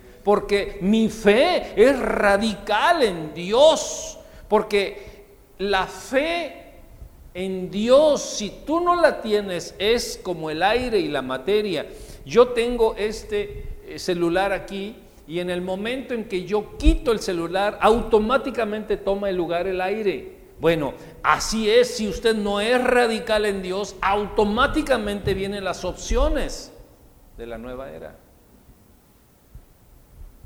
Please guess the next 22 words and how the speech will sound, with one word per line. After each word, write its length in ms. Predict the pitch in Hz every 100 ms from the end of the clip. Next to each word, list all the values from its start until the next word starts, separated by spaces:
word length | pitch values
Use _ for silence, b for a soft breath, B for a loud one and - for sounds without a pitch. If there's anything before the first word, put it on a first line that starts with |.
| - _ _ -
"Ay, 340 | - - 156 - B B B
fíjate 280 | 175 185 160
que 120 | 127
no 100 | 151
tengo 260 | 151 165 156
ganas 300 | 160 160 147
de 60 |
ir 60 | 160
a 40 |
la 100 | 147
iglesia, 520 | 107 95 117 147 135 120
no 160 | 160
sé 160 | - 208
por 360 | - 147 - -
qué, 400 | - 135 147 143 B B -
siento 400 | - 175 - 170
pesadez 840 | - 120 - 107 98 113 139 139
de 80 | 123
ir 100 | 139
a 40 | 135
la 80 |
iglesia, 680 | 104 95 113 123 - 123 120